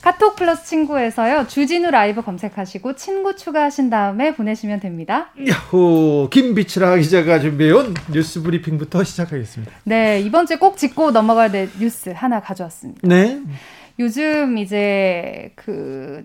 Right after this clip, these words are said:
Speaker 1: 차 타고 여행도 많이 다니시고
Speaker 2: 네.
Speaker 1: 코로나 때문에 차량 이용하시는 분들 많잖아요.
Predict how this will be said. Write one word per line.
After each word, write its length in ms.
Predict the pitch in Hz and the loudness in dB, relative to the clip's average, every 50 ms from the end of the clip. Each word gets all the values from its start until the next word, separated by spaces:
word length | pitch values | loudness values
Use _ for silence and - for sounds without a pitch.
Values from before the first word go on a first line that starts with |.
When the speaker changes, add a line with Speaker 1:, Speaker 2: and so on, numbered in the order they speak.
| - - | -20 -20
Speaker 1:
차 160 | - - - | -18 -18 -6
타고 300 | - 392 370 330 320 269 | 0 0 2 2 2 2
여행도 380 | 208 202 214 226 240 240 240 | 2 2 2 0 0 -2 -2
많이 240 | 214 185 180 196 214 | -2 -2 -2 -2 -4
다니시고 800 | 196 202 185 190 208 214 208 - 196 170 - 190 190 196 190 170 160 | -4 -4 -4 -4 -4 -6 -6 -8 -12 -12 -8 -6 -4 -2 0 2 4
Speaker 2:
네. 200 | 160 156 160 190 | 4 4 4 4
Speaker 1:
코로나 360 | 403 403 403 392 381 359 - | 4 4 4 4 2 2 2
때문에 320 | 302 285 254 240 240 233 233 | 0 0 0 0 -2 -4 -4
차량 380 | - - 392 403 403 370 277 | -6 -4 0 2 2 2 2
이용하시는 460 | 220 208 214 226 226 226 - 226 208 | 0 0 0 0 0 0 0 -4 -4
분들 200 | 196 208 196 208 | -4 -6 -6 -6
많잖아요. 760 | 190 165 165 175 - - 214 190 180 170 185 226 240 202 160 165 | -4 -6 -6 -6 -4 -4 -2 -2 -2 -4 -2 -2 -2 -2 -2 -2